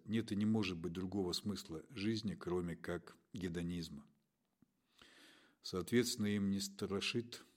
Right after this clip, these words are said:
конечность человечества. Масштаб их мышления не выходит за рамки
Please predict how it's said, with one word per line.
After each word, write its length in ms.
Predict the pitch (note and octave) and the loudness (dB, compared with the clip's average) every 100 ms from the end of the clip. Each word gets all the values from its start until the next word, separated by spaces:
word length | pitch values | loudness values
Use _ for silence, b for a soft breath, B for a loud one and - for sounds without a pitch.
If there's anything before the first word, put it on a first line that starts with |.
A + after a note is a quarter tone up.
| _ _ _ _ _ _ _ _ _ _ _ _ _ _ _ - | _ _ _ _ _ _ _ _ _ _ _ _ _ _ _ -6
конечность 500 | F#2+ F#2+ F#2 F2+ E2 | 0 0 0 -2 -2
человечества. 640 | - F2+ F2 E2 - - - _ _ _ _ _ _ _ _ _ _ B B B B - | -2 0 0 -2 -4 -8 -20 _ _ _ _ _ _ _ _ _ _ B B B B -4
Масштаб 440 | F#2+ - A#2+ - | 0 2 2 2
их 100 | G#2+ | 0
мышления 480 | A2 F#2+ - B2+ A2 | -2 -2 0 2 4
не 120 | F#2 | 2
выходит 460 | F#2 F#2+ A#2+ G#2+ F#2 | 0 0 2 2 0
за 160 | E2+ F2+ | 0 2
рамки 460 | G#2 G2+ - F#2 | 2 0 -4 -8